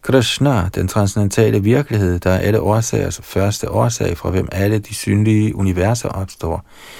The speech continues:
i hvem de dvæler, og af hvem de bliver ødelagt.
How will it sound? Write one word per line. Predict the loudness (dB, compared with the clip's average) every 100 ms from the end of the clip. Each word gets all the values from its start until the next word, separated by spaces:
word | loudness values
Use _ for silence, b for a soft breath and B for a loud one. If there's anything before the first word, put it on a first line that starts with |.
| B B B
i | 4 6
hvem | 4 4
de | 0
dvæler, | 2 2 2 0 -2 -4 -10 -2
og | 0 2 2
af | 0
hvem | 4 2 2
de | -4 -2
bliver | 0 0
ødelagt. | 0 0 -2 -6 -12 -20